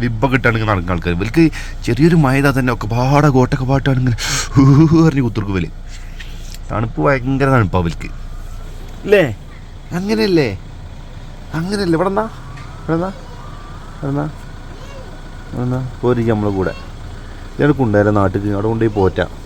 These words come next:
കൊച്ചോനെ കേറിക്കൂടി.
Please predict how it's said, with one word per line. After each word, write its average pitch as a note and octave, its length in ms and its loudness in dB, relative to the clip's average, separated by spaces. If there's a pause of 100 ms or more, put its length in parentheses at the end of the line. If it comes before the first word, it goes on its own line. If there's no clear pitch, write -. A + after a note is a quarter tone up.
(1600)
കൊച്ചോനെ C3+ 380 0 (300)
കേറിക്കൂടി. B2+ 420 2